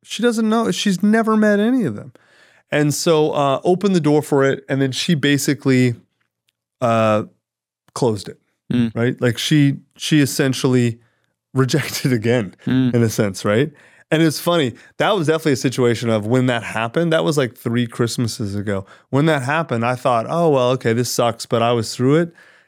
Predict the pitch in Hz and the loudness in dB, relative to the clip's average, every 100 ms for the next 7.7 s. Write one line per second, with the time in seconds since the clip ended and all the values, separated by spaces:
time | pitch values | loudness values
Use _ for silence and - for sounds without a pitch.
0 | - 135 135 139 139 120 - 123 127 123 | -6 0 2 2 2 -2 -4 -4 -4 -4
1 | 120 107 101 107 101 98 104 104 101 101 | 0 0 0 -2 -2 -2 -2 -2 -2 -2
2 | 127 123 104 92 - - _ _ - 104 | 0 0 -2 -6 -14 -20 _ _ -6 -2
3 | 107 117 107 104 110 104 98 101 92 - | 0 0 -2 -2 -2 -2 -4 -6 -8 -10
4 | 98 95 98 107 120 139 147 139 117 156 | -8 -6 -4 0 0 2 0 0 0 0
5 | 98 - _ - 117 131 131 _ 127 151 | 0 -4 _ -2 0 0 -4 _ 0 0
6 | 160 180 185 185 185 165 156 151 131 123 | 0 0 2 0 2 0 2 0 0 0
7 | 117 151 139 113 110 127 - | -2 -2 0 0 0 -2 -6